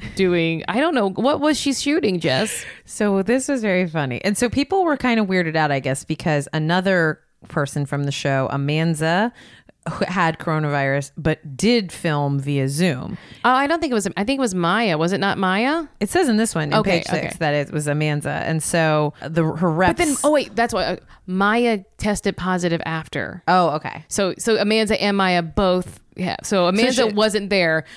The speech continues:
Speaker 1: but Maya was and was like, "Hey girls, absolutely
Speaker 2: <sighs>
Speaker 1: sorry."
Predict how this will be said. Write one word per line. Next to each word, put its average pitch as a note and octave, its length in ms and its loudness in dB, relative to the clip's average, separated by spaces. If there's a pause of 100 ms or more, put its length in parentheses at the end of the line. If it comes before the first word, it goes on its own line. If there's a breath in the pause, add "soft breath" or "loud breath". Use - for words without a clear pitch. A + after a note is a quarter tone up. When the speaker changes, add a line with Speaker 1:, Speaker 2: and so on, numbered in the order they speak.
(120 loud breath)
Speaker 1:
but G3 180 -2
Maya F#3+ 400 0
was F#3 280 2
and F3+ 100 -2
was F3+ 80 0
like, F3 180 0
"Hey G3 200 0
girls, F3+ 400 -2 (320)
absolutely F#3 680 0
Speaker 2:
<sighs> E3+ 160 2
Speaker 1:
sorry." D#3 580 0